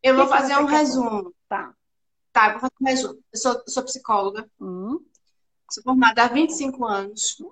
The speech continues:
Speaker 2: Hum. Que
Speaker 1: No
Speaker 2: legal.
Speaker 1: começo da, no com-, quando eu estava me formando,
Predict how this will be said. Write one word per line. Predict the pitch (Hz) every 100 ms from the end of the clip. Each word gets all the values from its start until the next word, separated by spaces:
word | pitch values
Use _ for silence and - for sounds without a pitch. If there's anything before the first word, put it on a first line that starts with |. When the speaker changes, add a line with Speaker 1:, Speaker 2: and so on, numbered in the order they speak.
| 587
Speaker 2:
Hum. | - - - _ _ _ _ _ _ _ -
Que |
Speaker 1:
No | 262
Speaker 2:
legal. | 208 180 311
Speaker 1:
começo | 269 269 294 320 330 311
da, | 285 285 _ _ _ 285 _ _
no | 254 269
com-, | 302 285
quando | - 277 277
eu |
estava | 277 311 320
me | 349
formando, | 349 359 349 294 254 233 233 226